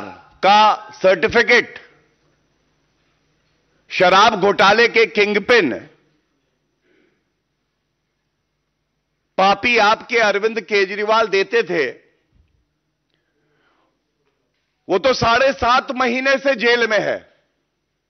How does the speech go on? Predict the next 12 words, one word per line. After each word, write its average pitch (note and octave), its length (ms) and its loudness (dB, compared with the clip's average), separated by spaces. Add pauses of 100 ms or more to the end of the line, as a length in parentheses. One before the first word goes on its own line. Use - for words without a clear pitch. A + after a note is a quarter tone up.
(720)
कहना G#3+ 320 2
गलत G#3+ 360 -2
नहीं B3 220 -2
होगा, A#3+ 360 0
भ्रष्टाचार G#3+ 760 -4
की A#3 220 -14
साढ़े A3 340 0
सत्ती G#3+ 580 -6 (1500)
अरविंद A3+ 380 -2
केजरीवाल A3 680 -2
पर A3+ 220 -2
भी A3+ 220 -4